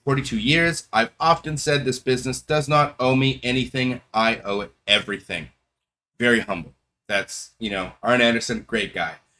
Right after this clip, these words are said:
Here at the tail end of my career, I've been very fortunate to work with A E W and Tony Khan for the last four years.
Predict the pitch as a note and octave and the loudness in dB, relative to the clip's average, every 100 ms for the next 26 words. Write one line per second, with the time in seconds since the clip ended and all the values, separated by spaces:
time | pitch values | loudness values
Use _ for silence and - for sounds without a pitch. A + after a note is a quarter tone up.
0 | _ _ D3 E3 F3 E3+ - C3+ B2 - | _ _ 0 4 6 4 4 2 2 -2
1 | D#3 D3+ D3 C#3 C3 C3 - B2+ B2+ A2 | 2 4 4 4 0 0 0 2 2 2
2 | G2+ G2 A2+ A2 - A2+ A2 A#2 A2 - | -4 -2 0 0 0 -4 -4 -6 -8 -6
3 | G#2+ D3 C#3+ C3+ A#2+ B2+ C3 B2 B2 B2+ | -2 -2 -2 -4 -2 -2 0 0 0 -2
4 | D#3 F3 - D3 C#3+ C#3 B2+ B2+ A#2 G#2 | 0 0 0 0 0 0 0 0 -6 -2
5 | G#2 F#2+ - - F#2+ C3 D#3+ D3+ | 0 0 -4 -6 -2 0 0 -2